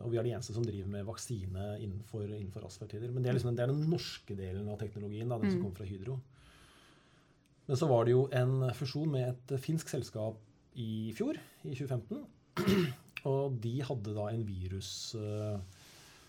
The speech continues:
Speaker 1: onkolytisk virusplattform, eller et produkt egentlig, som,
Speaker 2: Mm.
Speaker 1: eh, kom fra Universitetet i Helsinki, som de har hatt en fase en-studie på. Så der fantes det fase en-data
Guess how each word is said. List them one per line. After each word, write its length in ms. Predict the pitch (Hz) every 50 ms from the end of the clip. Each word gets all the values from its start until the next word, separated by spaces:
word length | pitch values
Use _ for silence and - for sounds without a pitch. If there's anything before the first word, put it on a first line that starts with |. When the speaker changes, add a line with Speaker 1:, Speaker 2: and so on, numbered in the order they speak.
| - -
Speaker 1:
onkolytisk 460 | 135 120 120 120 107 107 123 110 107 110
virusplattform, 680 | 98 92 92 110 - - 117 113 - - 156 151 139 123 - - - - - - - - - -
eller 200 | - 113 110 -
et 60 | - -
produkt 340 | 123 110 120 135 131 - - -
egentlig, 320 | 107 104 - 123 113 92 - -
som, 220 | - - 127 113 196 117
Speaker 2:
Mm. 60 | 113 110
Speaker 1:
eh, 340 | 110 110 110 110 110 107 101 -
kom 100 | 107 101
fra 140 | 92 - 113
Universitetet 400 | 107 110 104 98 - 113 98 -
i 40 | 110
Helsinki, 380 | 104 98 - 113 104 - - 127 131 - - - - - - - - - - - - - - - - - - - - - - _ _ _
som 160 | - - 147 135
de 120 | 117 113
har 140 | 110 110 117 117
hatt 120 | 113 -
en 160 | 123 123 120 117
fase 380 | - 131 120 - - 135 131 131 - 117
en-studie 380 | 110 101 - - 117 113 -
på. 100 | - 202 220
Så 120 | - 151
der 100 | 139 135
fantes 720 | 131 - - - 147 117 98 90 87 - - - 92 92
det 80 | - -
fase 320 | - - 120 104 - - - -
en-data 800 | 104 95 90 90 90 92 95 95 95 95 92 110 - - 208